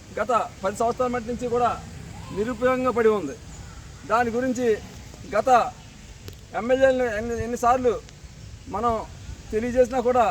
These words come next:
దీన్ని ఏ రకంగానూ కూడా స్పందించలేదు. మా మంత్రి గారు ఇమీడియట్గా స్పందించి దీ-, ఈ ఆడిటోరియంని ఇమీడియట్గా ఒక ఈ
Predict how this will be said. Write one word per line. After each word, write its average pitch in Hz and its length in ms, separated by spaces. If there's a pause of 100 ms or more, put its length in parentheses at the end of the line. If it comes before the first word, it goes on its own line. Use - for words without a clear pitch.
(180)
దీన్ని 220 240
ఏ 247 100
రకంగానూ 247 420
కూడా 247 160
స్పందించలేదు. 233 580 (600)
మా 208 60 (100)
మంత్రి 240 240
గారు 254 180
ఇమీడియట్గా 254 420
స్పందించి 247 440 (540)
దీ-, 233 200
ఈ 226 40 (100)
ఆడిటోరియంని 254 640 (540)
ఇమీడియట్గా 254 500 (840)
ఒక 220 80 (440)
ఈ 208 40